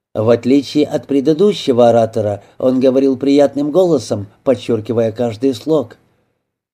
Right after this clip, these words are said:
«Я представляю интересы доктора Крэга Баумана,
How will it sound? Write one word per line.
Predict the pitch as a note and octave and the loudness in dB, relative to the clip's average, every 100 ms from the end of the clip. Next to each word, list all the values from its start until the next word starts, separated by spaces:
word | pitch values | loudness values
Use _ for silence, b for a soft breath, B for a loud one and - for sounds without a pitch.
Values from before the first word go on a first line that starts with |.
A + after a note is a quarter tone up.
| _ | _
«Я | - A2 B2+ - | -6 2 4 4
представляю | D3+ D#3 - F3 F3 G#3+ F#3 A#2 | 2 -2 2 2 4 6 6 4
интересы | A2 B2 A#2 B2+ C3 B2+ B2+ | 0 -6 0 2 2 2 0
доктора | C3+ B2 B2+ C3+ C3+ | 2 2 0 0 0
Крэга | C#3 C#3+ C3 C#3+ | 2 0 2 2
Баумана, | F#3 F#3+ C3+ G2+ G2 | 4 4 4 0 -8